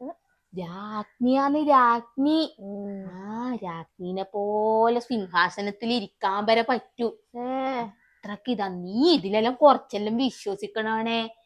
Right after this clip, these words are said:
Speaker 1: എനക്ക് ഇതിന്റെ അകത്തൊന്നും വിശ്വാസമില്ല ശാന്തേച്ചി. കാരണം ഒരു വർഷം പോയി കിട്ടും ഇതെല്ലാം നോക്കിയാല്. പിന്നെ ഈടെ നേട്ടനും അതെല്ലാം ഭ്രാന്ത് പറയും.
Speaker 2: ഇനി നീ എന്നാണ് ഈ പറയുന്ന? ഇതിലെല്ലാം കുറച്ചെല്ലാം വിശ്വസിക്കണം. ഇപ്പൊ തന്നെ നീ നോക്ക്, അപ്പുറത്തെ വിനോദിന് ലോട്ടറി അടിക്കുന്നു പറഞ്ഞിട്ടുണ്ടായിരുന്ന കഴിഞ്ഞ വിഷുഫലത്തില്.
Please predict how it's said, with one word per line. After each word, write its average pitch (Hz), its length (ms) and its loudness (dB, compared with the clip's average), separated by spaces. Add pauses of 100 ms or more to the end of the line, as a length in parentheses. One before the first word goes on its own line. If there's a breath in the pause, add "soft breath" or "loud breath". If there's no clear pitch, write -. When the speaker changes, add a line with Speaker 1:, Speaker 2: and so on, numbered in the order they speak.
(100)
Speaker 1:
എനക്ക് 180 340 -8
ഇതിന്റെ 190 240 0
അകത്തൊന്നും 185 460 -4
വിശ്വാസമില്ല 165 760 -6
ശാന്തേച്ചി. 156 800 -10 (260 soft breath)
കാരണം 208 260 4
ഒരു 220 280 6
വർഷം 214 440 8
പോയി 196 360 4
കിട്ടും 208 280 4
ഇതെല്ലാം 196 300 4
നോക്കിയാല്. 175 760 -2
പിന്നെ 262 220 2
ഈടെ 233 160 4
നേട്ടനും 214 500 2
അതെല്ലാം 190 340 0
ഭ്രാന്ത് 165 380 -4
പറയും. 156 340 -8 (140)
Speaker 2:
ഇനി 170 100 -12
നീ 226 420 -2
എന്നാണ് 254 380 -2
ഈ 311 100 0 (100)
പറയുന്ന? 294 440 0
ഇതിലെല്ലാം 226 480 -4
കുറച്ചെല്ലാം 294 520 -2
വിശ്വസിക്കണം. 262 720 -2 (140)
ഇപ്പൊ 285 240 2
തന്നെ 285 300 4
നീ 247 180 0
നോക്ക്, 196 320 0
അപ്പുറത്തെ 185 360 -4
വിനോദിന് 214 640 0
ലോട്ടറി 208 460 2
അടിക്കുന്നു 220 400 0
പറഞ്ഞിട്ടുണ്ടായിരുന്ന 233 840 2
കഴിഞ്ഞ 233 340 4
വിഷുഫലത്തില്. 240 760 -2